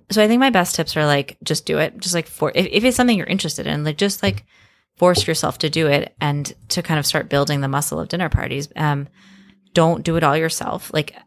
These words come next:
never should you ever try to do the snacks and the dinner and the dessert and all the wine all yourself. Like, whoever you're inviting, you know, kind of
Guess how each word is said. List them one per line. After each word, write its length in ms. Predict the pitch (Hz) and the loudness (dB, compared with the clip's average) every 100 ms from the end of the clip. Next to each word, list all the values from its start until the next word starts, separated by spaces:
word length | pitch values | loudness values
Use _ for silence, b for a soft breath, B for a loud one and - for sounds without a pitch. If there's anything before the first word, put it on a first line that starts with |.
| _ _ | _ _
never 720 | 160 156 160 170 165 175 180 185 | -12 -4 2 4 4 4 4 2
should 260 | - 165 | 0 0
you 240 | 151 - - _ | -2 -4 -8 _
ever 420 | 165 139 143 143 | 0 2 2 0
try 260 | - 165 151 | 0 0 0
to 100 | 151 | 2
do 300 | 147 139 135 b b b b _ | 0 0 -2 b b b b _
the 540 | 202 185 175 175 - - | 0 2 2 0 -4 -8
snacks 680 | - - 147 131 - - - _ | -6 0 0 0 -4 -8 -10 _
and 300 | 165 175 170 | 0 2 2
the 40 | |
dinner 400 | 156 - - - - | 0 -4 -6 -8 -4
and 260 | 160 160 | -2 0
the 60 | 165 | -2
dessert 540 | 156 147 - - 76 - | -2 -2 -2 -6 -6 -6
and 240 | 165 175 175 | 0 2 4
all 120 | 165 | 2
the 100 | 156 | 2
wine 260 | 143 131 | 0 -2
all 220 | - - - | -2 -4 -4
yourself. 500 | - - - - 139 | -6 -6 -8 -8 -2
Like, 260 | 143 - b b b b b | -2 -2 b b b b b
whoever 280 | - 180 175 | 2 4 6
you're 140 | 208 233 | 4 4
inviting, 640 | 185 143 143 147 113 - _ | 4 2 2 -2 -6 -12 _
you 120 | - 131 | -6 -6
know, 80 | |
kind 200 | 135 156 | -4 -4
of 180 | 139 - | -4 -6